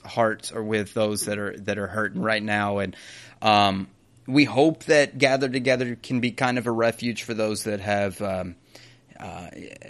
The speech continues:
sitting at home and maybe they're wondering about what's going on. Feel free to reach out to us, talk to us. You know, I, I think it's good to talk to other people who are maybe in similar situations and,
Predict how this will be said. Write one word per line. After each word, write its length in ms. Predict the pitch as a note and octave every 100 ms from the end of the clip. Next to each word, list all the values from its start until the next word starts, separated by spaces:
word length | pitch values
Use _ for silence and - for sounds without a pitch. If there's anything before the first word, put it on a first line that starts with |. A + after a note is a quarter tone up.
| -
sitting 260 | - D3
at 80 | C#3
home 340 | A#2+ B2+ B2
and 100 | A#2+
maybe 180 | A2+ A#2
they're 100 | A2+
wondering 380 | A2 A2+ A2 A2
about 240 | G2+ G#2
what's 180 | G#2 G2+
going 300 | - G2+ G2+
on. 160 | G2 G2
Feel 140 | F3+
free 160 | F3 F3
to 80 | C#3+
reach 200 | C3+ C3
out 200 | A#2+ -
to 140 | A#2+
us, 100 | A2+
talk 260 | A#2+ A#2 -
to 140 | A2+
us. 240 | G#2+ G#2+ -
You 100 | G2+
know, 280 | G2+ G2+ G2
I, 400 | G#2 F2+ G2+ A2+
I 40 |
think 200 | C3 A#2+
it's 140 | G#2+
good 160 | A#2+ G#2
to 60 | -
talk 280 | - G#2+ -
to 80 | G2+
other 140 | G2
people 380 | - G#2+ G2+ G#2
who 100 | G2
are 120 | G2
maybe 320 | F#2+ G#2+ G#2+
in 80 | G#2
similar 340 | - A2 G#2 G2
situations 840 | G#2 F#2+ G2 F#2+ F#2+ G2 F#2+ -
and, 100 | G2